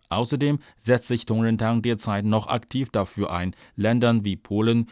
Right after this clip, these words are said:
Großbritannien und Schweden fünfundvierzigtausend T-C-M-Tabletten anhand des gleichen Rezepts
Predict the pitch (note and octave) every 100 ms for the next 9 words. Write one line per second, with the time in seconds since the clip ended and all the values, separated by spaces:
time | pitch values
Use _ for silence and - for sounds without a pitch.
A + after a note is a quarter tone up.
0 | _ - G#2+ G#2 - G#2 G#2+ A2 A#2 A2+
1 | G2+ F#2+ - A2 A#2 A2 G#2+ - _ -
2 | C#3+ C#3+ B2+ C#3+ C3 B2+ - F#2+ F#2+ G#2
3 | G2+ G#2+ G#2 G#2 A2 A2+ G2 F#2 F#2+ -
4 | A2+ G#2 G#2+ G#2 G2+ G2+ G#2 - - G2
5 | F#2+ A#2 G#2+ G2+ - A2 G#2 -